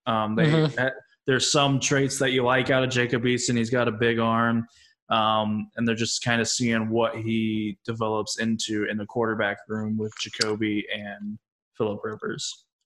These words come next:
Speaker 2: Um, I think with it being a fourth round pick, like, it's worth the risk at that point. Um,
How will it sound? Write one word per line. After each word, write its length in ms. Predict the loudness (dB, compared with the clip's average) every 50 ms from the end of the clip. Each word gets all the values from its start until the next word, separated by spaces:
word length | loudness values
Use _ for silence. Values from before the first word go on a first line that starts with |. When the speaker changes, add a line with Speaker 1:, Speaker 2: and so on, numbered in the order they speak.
| _ _ _ _ _ _ _ _ _ _
Speaker 2:
Um, 360 | 2 4 6 6 4 4 4
I 100 | 2 2
think 160 | 2 4 4
with 100 | 6 4
it 80 | 6 6
being 160 | 4 4 4
a 20 | 4
fourth 280 | 4 4 4 6 6
round 220 | 4 4 4 4 2
pick, 280 | 2 2 2 2 2
like, 320 | 2 4 4 4 2 -2 -12 -14 _ _ _ _ _ _ _ _ 0
it's 160 | 2 2 4
worth 220 | 4 4 4 4
the 60 | 4
risk 260 | 2 4 4 4 2 2
at 80 | 4
that 180 | 4 4 2 2
point. 420 | 2 2 4 4 4 0 -2 -4 -2
Um, 580 | 2 2 4 4 4 4 4 2 2 0 -2